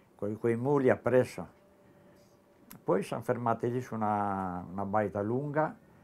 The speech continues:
e che c'era della paglia, abbiamo dormito lì. Poi io ci ho detto: "Guardate", io e, e un altro che abitava lì a Oro Bassano, era Oro Bassano vicino a Torino, ero lì. Ho detto: "Guardate, io me ne vado,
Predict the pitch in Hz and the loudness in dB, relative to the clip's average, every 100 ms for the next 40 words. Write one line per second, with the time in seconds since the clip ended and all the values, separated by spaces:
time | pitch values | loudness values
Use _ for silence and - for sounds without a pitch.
0 | - - _ - 104 104 - 110 104 101 | -20 -20 _ -16 -10 -8 -2 0 0 2
1 | 110 110 113 135 117 107 98 87 98 95 | 2 4 2 2 0 -2 -4 -6 -6 -6
2 | 87 107 101 - _ _ - - - _ | -4 -2 -4 -8 _ _ -20 -20 -20 _
3 | - - - 143 135 113 110 107 104 113 | -20 -12 -4 -2 -2 -2 -2 -2 -2 0
4 | 113 104 - 87 - _ _ _ _ _ | 2 0 -2 -16 -20 _ _ _ _ _
5 | _ _ - - 117 110 98 - 95 92 | _ _ -18 -4 2 2 0 -8 -8 -6
6 | 98 92 82 - - 95 98 98 90 101 | -6 -8 -10 -14 -10 -4 -2 -2 -2 -6
7 | 101 - - _ _ - 98 90 95 87 | -6 -10 -20 _ _ -10 -8 -6 -6 -2
8 | 87 95 92 92 98 95 101 113 110 104 | -2 -2 -2 -4 -4 -4 -2 -2 -2 -6
9 | - - 95 95 92 92 - _ _ 101 | -8 -6 -4 -6 -8 -12 -14 _ _ -12
10 | 98 98 95 95 - 104 98 92 - 90 | -6 -6 -6 -8 -4 -4 -4 -8 -8 -8
11 | 92 - 90 90 87 92 92 90 90 - | -8 -8 -10 -10 -12 -10 -8 -8 -10 -20
12 | - - - _ - - - - - _ | -20 -20 -20 _ -20 -20 -20 -20 -20 _
13 | - 113 110 113 110 104 101 95 - 113 | -8 -2 2 4 4 2 -2 -4 -4 -4
14 | 101 98 92 95 85 | -4 -4 -2 -2 -4